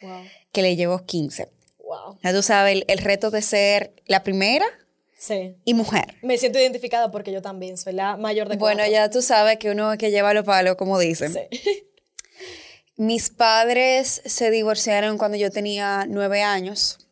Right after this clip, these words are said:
Speaker 2: y todo divorcio es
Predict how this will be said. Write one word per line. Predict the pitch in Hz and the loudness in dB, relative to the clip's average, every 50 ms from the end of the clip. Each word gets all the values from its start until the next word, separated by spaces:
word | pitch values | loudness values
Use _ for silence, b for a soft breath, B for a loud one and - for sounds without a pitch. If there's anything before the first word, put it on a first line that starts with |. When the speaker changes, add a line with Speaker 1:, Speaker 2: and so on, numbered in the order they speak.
| _ _ _ _ _ _ _ _ _ _ _ | _ _ _ _ _ _ _ _ _ _ _
Speaker 2:
y | 202 202 196 196 190 185 185 180 175 170 170 170 175 - - _ _ _ _ _ _ _ _ _ - | -2 0 0 0 0 0 -2 -2 -4 -6 -8 -10 -12 -14 -16 _ _ _ _ _ _ _ _ _ 0
todo | 262 254 262 277 285 294 294 | 2 4 4 4 4 2 2
divorcio | 277 285 262 220 226 220 220 220 220 220 - 220 214 220 220 - - _ _ | 0 0 -2 0 0 0 0 0 0 -2 -4 -4 -4 -6 -8 -10 -14 _ _
es | - 196 185 190 - - - - - | -2 0 0 2 0 0 -2 -2 -6